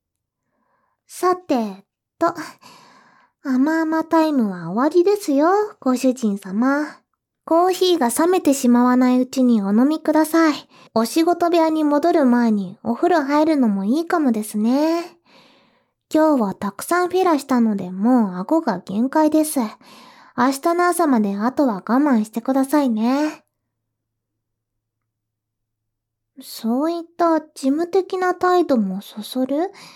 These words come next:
お気に召していただけたならよかったです。それでは、メイは掃除と洗濯にご飯作りがありますので、これで失礼いたします。今度から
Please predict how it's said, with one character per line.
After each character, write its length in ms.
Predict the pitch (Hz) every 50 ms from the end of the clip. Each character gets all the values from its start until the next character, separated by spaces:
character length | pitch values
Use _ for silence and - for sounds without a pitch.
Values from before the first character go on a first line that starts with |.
| - _ _ _ _ _ _ _ _ _ _ _ -
お 140 | 190 190 -
気 200 | - - 311 339
に 140 | 349 359
召 180 | 359 370 392 381
し 80 | 370 -
て 140 | - 285
い 80 | 220 208
た 120 | - 226
だ 120 | 247 269 277
け 140 | 277 311 302
た 140 | 320 339
な 160 | 330 311 277 247
ら 280 | 220 196 202 190 - - - 214
よ 220 | 202 214 269 302
か 140 | 302 - 381
っ 60 | 370
た 120 | 349 320
で 120 | 277 269 254
す。 120 | - - 254 240 - - - - - - - _ _ _ _ _ _ _ _ - 285 262 269
そ 100 | - 349
れ 120 | 359 392 392
で 120 | 403 440
は、 300 | 440 403 320 269 233 208
メ 460 | 202 - - - 262 277 320 359 381
イ 40 | 349
は 160 | 302 254 220
掃 300 | 214 214 - - 247 262
除 160 | 269 269 285 -
と 160 | 302 285 277 - - - - _ _
洗 340 | _ - - 302 311 320 320
濯 260 | 320 330 330 330 339
に 300 | 330 320 311 302 285 247
ご 200 | 240 - 277 285
飯 260 | 294 349 392 403 403
作 220 | 403 427 415 - 427
り 120 | - 320
が 120 | - 233 208
あ 60 | 208
り 120 | 226 233
ま 140 | 247 262 294
す 120 | 294 -
の 120 | 294 277 247
で、 100 | 226 220 - - - - _ _ _ _ _ _ -
こ 140 | - 269 285
れ 100 | 320 339
で 220 | 359 349 349 339
失 200 | 339 339 - 370
礼 140 | 349 330 269
い 80 | 226 -
た 140 | - 240
し 140 | 240 - 262
ま 140 | 262 262 269
す。 220 | 269 - - - _ - - - - _ _ _ _ _ _ _ _ _ _ _ _ _ _ _ _ _ _ _ _ _ -
今 260 | - 330 349 349 349
度 120 | 320 285 277
か 160 | - 240 220
ら 260 | 220 202 190 180 -